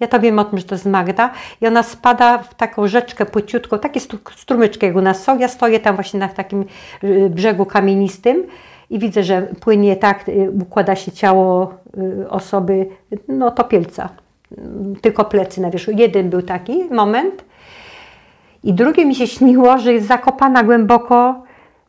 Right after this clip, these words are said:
śmierdziuszki już na niej rosną i na tym, na tej ziemi tam psy ją nie wywąchają, nikt ją tam nie wywącha. To był drugi taki sen.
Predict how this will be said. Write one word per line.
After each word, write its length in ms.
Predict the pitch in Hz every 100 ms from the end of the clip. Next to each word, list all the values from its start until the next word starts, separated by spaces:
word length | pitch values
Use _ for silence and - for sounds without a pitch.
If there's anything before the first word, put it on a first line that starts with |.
| _ _ 196
śmierdziuszki 720 | - 269 277 277 277 - 202
już 140 | 175
na 120 | 202 196
niej 200 | 196 196
rosną 600 | 220 220 240 233 233 -
i 400 | 220 208 208 196
na 260 | 196 214 220
tym, 360 | 220 202 196
na 140 | 202 208
tej 140 | 202
ziemi 300 | 185 220 208
tam 160 | 208 180
psy 200 | - 196
ją 140 | 180
nie 160 | 180 170
wywąchają, 600 | 170 165 165 - 175 170
nikt 220 | 175 165
ją 100 | 160
tam 260 | 160 175 175
nie 100 | 170
wywącha. 540 | 185 180 214 247 269
To 140 | 254 190
był 200 | 196 196
drugi 260 | 190 170
taki 280 | 180 175 -
sen. 280 | - 269